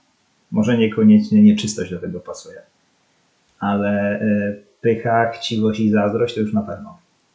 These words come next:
Pycha w zakresie tego, że stwierdzam, że jesteśmy w stanie rozwiązać wszystko.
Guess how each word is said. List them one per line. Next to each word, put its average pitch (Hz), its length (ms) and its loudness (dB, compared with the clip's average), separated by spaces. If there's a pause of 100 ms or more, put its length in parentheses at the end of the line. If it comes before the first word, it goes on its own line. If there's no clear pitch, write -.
(640)
Pycha 175 680 2
w 101 140 -6
zakresie 113 380 -4
tego, 135 440 -2
że 120 400 0
stwierdzam, 120 360 -6
że 113 40 -4
jesteśmy 117 280 -6
w 107 60 -10
stanie 117 240 -6
rozwiązać 110 380 -2
wszystko. - 460 -16